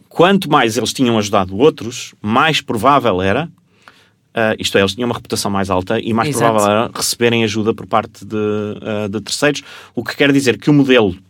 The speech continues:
Speaker 1: que eles imaginaram, na
Speaker 2: Fazia
Speaker 1: verdade, funciona.
Speaker 2: Ok.
Speaker 1: Ahm, e, portanto, talvez que uma parte,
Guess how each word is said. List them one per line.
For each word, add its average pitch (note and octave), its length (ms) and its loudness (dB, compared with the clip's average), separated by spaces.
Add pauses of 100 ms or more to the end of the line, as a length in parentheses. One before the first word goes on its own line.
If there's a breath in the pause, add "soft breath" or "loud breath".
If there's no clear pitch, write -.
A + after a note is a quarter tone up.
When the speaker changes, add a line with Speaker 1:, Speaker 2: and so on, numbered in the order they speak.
Speaker 1:
que - 140 0
eles A2+ 140 0
imaginaram, G2+ 720 -4
na B2 180 0
Speaker 2:
Fazia C#3+ 100 -4
Speaker 1:
verdade, C#3+ 360 2 (200 loud breath)
funciona. A#2 800 0 (100)
Speaker 2:
Ok. C#3 380 -12 (560 soft breath)
Speaker 1:
Ahm, F#2+ 420 0
e, - 60 -12
portanto, D#3+ 560 -2 (260 loud breath)
talvez C#3 320 2
que - 140 0
uma D#3+ 220 6
parte, C#3+ 760 -4